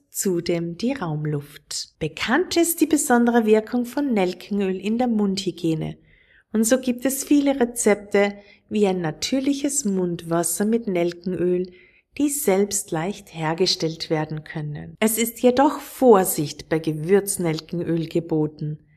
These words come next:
Die feine Duftnote von Nelkenöl darf uns nicht darüber hinwegtäuschen, dass Nelkenöl bei Hautanwendungen äußerst vorsichtig und sparsam zu dosieren ist. Die Inhaltsstoffe reizen die Haut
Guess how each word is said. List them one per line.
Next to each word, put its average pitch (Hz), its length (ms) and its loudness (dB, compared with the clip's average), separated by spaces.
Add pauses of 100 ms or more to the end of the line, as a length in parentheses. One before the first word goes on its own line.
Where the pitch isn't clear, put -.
(460)
Die 160 100 -4
feine 220 500 0
Duftnote 247 800 0
von 285 240 0
Nelkenöl 202 680 0
darf 240 260 -2
uns 269 260 -4
nicht 214 600 2
darüber 170 300 2
hinwegtäuschen, 190 1120 -2 (180)
dass 156 200 -4
Nelkenöl 247 760 0
bei 180 160 -2
Hautanwendungen 254 1200 2
äußerst 170 520 0
vorsichtig 170 840 -2 (100)
und 330 220 -2
sparsam 175 840 0
zu 170 140 -4
dosieren 165 640 -4
ist. - 460 -10 (420)
Die 196 180 0
Inhaltsstoffe 254 880 2
reizen 180 560 0
die 156 220 -6
Haut 180 480 -2